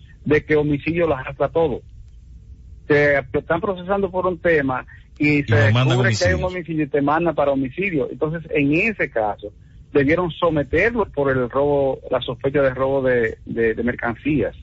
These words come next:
Speaker 2: Así
Speaker 1: Entonces,
Speaker 2: es.
Speaker 1: y no lo hicieron. Lo que hicieron ahora fue, que es la información que me han dado, de que entonces reactivaron el proceso por robo de mercancía, pero resulta que por eso ya lo habían arrestado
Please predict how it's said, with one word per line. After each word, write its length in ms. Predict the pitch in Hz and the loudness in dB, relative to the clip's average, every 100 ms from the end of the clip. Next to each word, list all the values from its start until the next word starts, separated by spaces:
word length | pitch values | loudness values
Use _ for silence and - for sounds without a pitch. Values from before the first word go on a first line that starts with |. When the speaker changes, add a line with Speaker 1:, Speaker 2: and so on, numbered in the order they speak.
| - - - | -18 -18 -4
Speaker 2:
Así 340 | - 90 - 123 | 2 2 2 2
Speaker 1:
Entonces, 240 | 92 147 | 2 2
Speaker 2:
es. 40 | 139 | 0
Speaker 1:
y 20 | |
no 140 | 151 160 | 0 0
lo 80 | |
hicieron. 460 | 147 - 180 160 123 - | 0 0 0 0 -2 -4
Lo 360 | 156 151 156 | 0 0 0
que 100 | 160 | -2
hicieron 320 | 147 175 196 | -2 -2 -2
ahora 300 | 196 196 190 | 0 2 0
fue, 400 | 165 - 180 175 - | -2 -2 0 0 -4
que 80 | |
es 60 | 143 | -4
la 80 | 151 | -4
información 500 | 151 151 143 147 147 | -4 -4 -4 -6 -4
que 220 | 151 143 | -2 0
me 100 | 143 | 0
han 80 | 156 | 2
dado, 380 | 143 123 117 - - - - - | 2 2 -2 -10 -20 -20 -20 -2
de 120 | 147 | -2
que 80 | 143 | 0
entonces 380 | 143 160 175 165 | -2 0 0 0
reactivaron 960 | 151 165 160 - 156 143 151 175 185 160 | 0 2 0 -2 -2 0 2 2 2 0
el 100 | 143 | 0
proceso 540 | 139 127 151 185 160 | -4 -2 -2 -2 -4
por 120 | 139 | -6
robo 200 | 123 123 | -4 -2
de 80 | 123 | 0
mercancía, 440 | 123 123 123 185 | -2 -2 0 0
pero 120 | 185 165 | 2 0
resulta 420 | 147 147 175 185 | 0 -2 -2 -2
que 100 | 170 | -2
por 200 | 156 156 | 0 0
eso 140 | 170 | 0
ya 120 | 160 | 0
lo 60 | 170 | 0
habían 200 | 165 165 | 2 0
arrestado 460 | 165 156 160 156 | -2 0 0 0